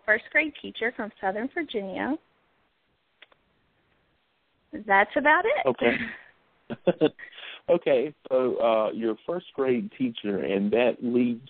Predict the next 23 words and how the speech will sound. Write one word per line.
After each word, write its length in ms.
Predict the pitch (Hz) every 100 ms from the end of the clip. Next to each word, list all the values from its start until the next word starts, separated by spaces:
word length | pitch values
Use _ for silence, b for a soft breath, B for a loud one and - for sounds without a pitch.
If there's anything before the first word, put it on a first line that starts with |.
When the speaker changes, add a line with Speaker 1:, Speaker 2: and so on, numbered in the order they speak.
| -
Speaker 2:
perfectly 800 | - 165 170 151 - 123 110 98
into 680 | 107 110 - 113 104 98 90 b b b b -
what 200 | 104 98
I 120 | 95
was 100 | 95
gonna 100 | 101 98
talk 260 | - 104 101
about 540 | 90 92 87 82 82 - _ -
for 240 | 90 80
my 180 | 82 87 -
first 220 | 90 - -
episode. 720 | 95 90 82 - - 57 53 - _ -
Um, 320 | 90 76 65
this 140 | 98 101 107
being 400 | 110 113 107 95
the 60 |
beginning, 680 | 87 87 90 87 90 95 92 _ B B B _ -
uh, 260 | 92 87 -
the 80 | 98
topic 480 | - - 131 - 107 -
is 260 | - 87 85 _
new 340 | - 95 107 117
beginnings, 720 | 92 92 - 82 71 64 64